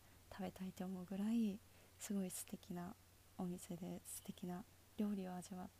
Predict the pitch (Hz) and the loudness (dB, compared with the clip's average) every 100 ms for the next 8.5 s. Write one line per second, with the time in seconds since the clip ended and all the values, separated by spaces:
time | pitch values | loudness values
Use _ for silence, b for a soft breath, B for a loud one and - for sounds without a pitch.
0 | - - 240 - B B B - 226 202 | -6 -4 -4 -8 B B B 2 4 4
1 | - 185 180 - 180 180 - - 180 180 | 0 -4 -4 -4 -4 -4 -6 -6 -4 -4
2 | 175 180 - - - - B B B B | -4 -6 -6 -8 -8 -12 B B B B
3 | B - 262 214 185 180 - - - 277 | B 0 2 4 2 0 -2 -2 -2 0
4 | 233 190 196 - 202 190 214 208 233 254 | 2 2 0 0 0 2 4 4 6 4
5 | 220 196 190 180 175 - - 180 175 175 | 4 0 0 0 -2 -4 -2 2 2 2
6 | 185 - B B B B - 208 185 175 | -2 -6 B B B B -2 2 2 2
7 | 180 180 165 - 226 277 240 185 175 - | -2 -2 -2 0 2 6 6 4 -2 -6
8 | - 226 269 226 170 | -4 4 6 6 2